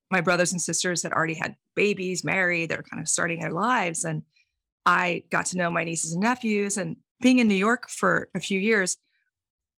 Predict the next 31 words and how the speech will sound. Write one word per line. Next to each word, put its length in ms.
I 100
was, 180
like, 200
dating, 280
like, 140
investment 480
bankers. 440
They're 100
very 180
fast, 680
you 100
know? 200
And 180
when 140
I 80
went 100
home, 160
I'm 80
like, 160
"Oh, 180
well, 240
it's 140
so 120
nice 200
to 60
be 80
around 180
simple 260
people 320
again." 380
So 340